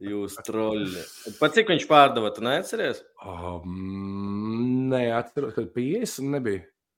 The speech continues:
Speaker 1: Tur bija tāds normāls uzcenojums, vai ne?
Speaker 2: Nu, bet tev nepatīk, ka jūs citu tirdziņu, nu?
Speaker 1: Mhm, mhm.
Speaker 2: Tieši tik vienkārši.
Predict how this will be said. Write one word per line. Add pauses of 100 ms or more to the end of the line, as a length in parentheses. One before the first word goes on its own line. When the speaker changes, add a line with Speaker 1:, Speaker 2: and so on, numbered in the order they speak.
Speaker 1:
Tur
bija
tāds
normāls
uzcenojums,
vai
ne? (640)
Speaker 2:
Nu,
bet (1000)
tev
nepatīk,
ka
jūs
citu
tirdziņu, (160)
nu? (380)
Speaker 1:
Mhm, (320)
mhm. (1080)
Speaker 2:
Tieši
tik
vienkārši.